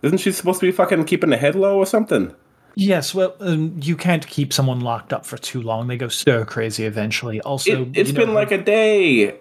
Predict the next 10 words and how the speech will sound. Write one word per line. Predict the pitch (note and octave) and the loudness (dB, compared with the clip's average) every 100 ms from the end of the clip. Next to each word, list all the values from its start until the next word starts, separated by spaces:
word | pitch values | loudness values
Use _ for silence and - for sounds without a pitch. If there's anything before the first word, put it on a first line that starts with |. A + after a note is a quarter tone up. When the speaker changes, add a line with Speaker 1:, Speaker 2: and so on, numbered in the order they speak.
| - | -6
Speaker 1:
<sighs> | - - - - - | -4 -6 -10 -10 -10
You | A2 C3 | -4 0
know | D3 | 2
what? | C#3+ | 2
You're | A2 | 0
right. | F2+ - - | -2 -2 -4
I'm | - | -6
sorry. | G#2+ A#2 G#2 G2+ - _ - | 0 2 4 2 -4 _ -8
I'm | G2+ | -4
sorry. | A2+ F2 | 0 2